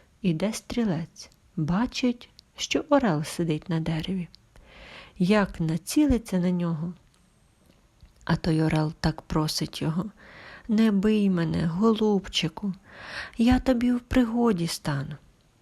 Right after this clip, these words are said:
Стрілець вдруге націливсь. Він ще його просить: "Візьми мене краще та вигодуй,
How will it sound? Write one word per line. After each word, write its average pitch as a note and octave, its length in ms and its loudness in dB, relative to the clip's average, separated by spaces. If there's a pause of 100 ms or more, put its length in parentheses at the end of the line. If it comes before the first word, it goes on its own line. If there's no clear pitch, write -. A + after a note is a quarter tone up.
(520)
Стрілець E3+ 640 0
вдруге F3 480 0
націливсь. D#3 840 -6 (720)
Він A3 260 2
ще A3 400 0
його E3 280 -2
просить: - 640 -6 (640)
"Візьми A#3 640 4
мене A#3+ 260 2
краще A#3+ 520 2
та A#3 200 4
вигодуй, F3 840 2